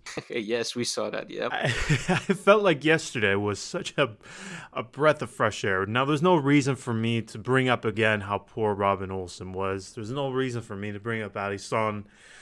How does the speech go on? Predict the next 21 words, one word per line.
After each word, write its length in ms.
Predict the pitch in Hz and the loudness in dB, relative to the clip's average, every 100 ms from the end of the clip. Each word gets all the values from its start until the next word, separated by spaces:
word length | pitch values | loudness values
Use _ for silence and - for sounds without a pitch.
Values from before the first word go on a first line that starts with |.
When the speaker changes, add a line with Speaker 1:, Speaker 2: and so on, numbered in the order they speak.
| - - _ - - - | -20 -20 _ -20 -20 -12
Speaker 2:
That's 260 | 113 98 123 | -6 -2 0
old 180 | 117 | 0
news. 440 | 123 156 156 139 - | 2 4 4 2 -4
We're 80 | 107 | -12
past 460 | - 147 131 120 | 0 4 6 4
that. 260 | - 104 - | 2 2 2
But 300 | 123 110 - | -2 -2 0
just 280 | 185 180 - _ | 2 2 -2 _
taking 400 | - 208 214 196 | 2 2 4 -4
Pau 280 | - 160 143 | -2 4 6
Lopez 800 | 127 120 117 120 110 101 - - _ _ 101 _ _ | 6 4 4 2 2 0 -8 -18 _ _ -20 _ _
fr-, 220 | - - 135 | -18 -2 2
uh, 440 | 113 117 117 104 | 2 2 0 -2
from 240 | 101 127 | -4 -6
a 40 | 107 | -6
singular 1000 | - 160 151 135 127 120 120 113 107 - - - | -4 -4 0 2 2 2 2 0 -4 -10 -20 -18
standpoint, 880 | - - 127 120 113 - 107 107 104 _ _ | -12 0 2 2 -2 -4 -2 -2 -6 _ _
how 220 | - 233 | 0 0
good 280 | 185 175 139 | 4 4 4
was 220 | 110 - | 2 2
he? 140 | 117 | -4